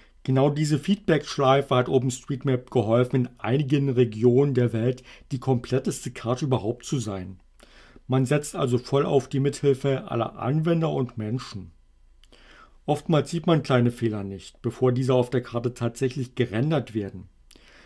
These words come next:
Mit dem Routenplaner werden Fehler allerdings wesentlich schneller offensichtlich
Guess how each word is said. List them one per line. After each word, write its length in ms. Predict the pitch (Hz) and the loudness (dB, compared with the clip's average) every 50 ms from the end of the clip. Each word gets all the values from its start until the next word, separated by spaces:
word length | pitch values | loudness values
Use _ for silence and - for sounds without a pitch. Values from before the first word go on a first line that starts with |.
| - - - _ - | -20 -20 -20 _ -2
Mit 140 | 139 135 127 | -2 0 2
dem 140 | 135 127 123 | 2 2 2
Routenplaner 720 | 113 139 160 156 185 - - 170 165 170 165 165 156 143 127 | 2 0 -2 -2 -4 -4 0 2 2 4 4 4 2 6 6
werden 240 | 139 131 127 127 123 | 6 6 4 2 -2
Fehler 320 | - - 135 131 131 123 | -2 0 2 2 2 2
allerdings 540 | - - 123 123 113 120 113 110 - - 110 | 2 2 2 2 2 0 -2 -2 -6 -6 -4
wesentlich 440 | 117 123 123 127 123 - 120 113 - | -4 -4 -4 -4 -4 -2 -2 -2 -2
schneller 400 | - - - 120 123 139 139 127 | -6 -8 -4 0 2 2 2 2
offensichtlich 840 | 117 - 120 107 101 107 104 - - - - 104 95 - - - | 0 -2 -4 -6 -6 -8 -10 -10 -12 -14 -12 -12 -12 -12 -16 -20